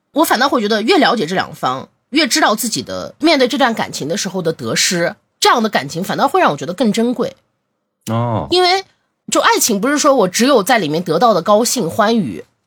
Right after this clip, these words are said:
Speaker 1: 它还包括了付出责任。就你不能说你处个对象，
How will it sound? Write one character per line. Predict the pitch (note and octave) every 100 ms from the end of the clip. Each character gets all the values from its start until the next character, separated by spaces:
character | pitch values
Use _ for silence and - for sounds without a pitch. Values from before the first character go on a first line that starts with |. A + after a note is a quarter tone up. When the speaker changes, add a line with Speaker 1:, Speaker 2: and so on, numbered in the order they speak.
| _
Speaker 1:
它 | - E4
还 | D4+ E4
包 | D#4+ F#4+ G#4
括 | - B4 D4
了 | D3+ F#2 - _
付 | - D#4
出 | A3+ - A#3
责 | A3+ C3+ B2
任。 | G3+ C#3 - _
就 | - G#4
你 | C4
不 | F#3 A#4
能 | E4 G#3
说 | A#3+ C#4+
你 | C4+ A3+
处 | - D3+
个 | -
对 | B3+
象， | B3+ C#4+ C#3+